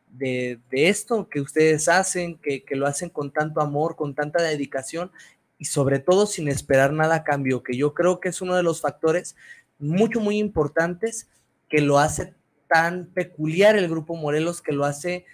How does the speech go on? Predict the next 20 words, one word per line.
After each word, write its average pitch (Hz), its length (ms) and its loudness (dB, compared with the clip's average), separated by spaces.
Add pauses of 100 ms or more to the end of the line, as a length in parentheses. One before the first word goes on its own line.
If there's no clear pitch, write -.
(240)
tan 143 180 -2
característico 143 960 -4
de 135 300 0
él, 214 240 -4 (180)
eh, 147 200 -6
es 151 300 0 (180)
esto 160 360 0
de, 120 360 -4 (320)
de 139 100 -6
pasar 143 320 -4
el 160 80 -2
mensaje 147 400 -6
así. 139 260 -12 (300)
Y 202 180 -8
tenemos 208 720 -4 (480)
un 175 180 -4
ulti-, 196 400 -2 (600)
otros 156 500 -6
dos 185 200 0
mensajitos 190 840 -6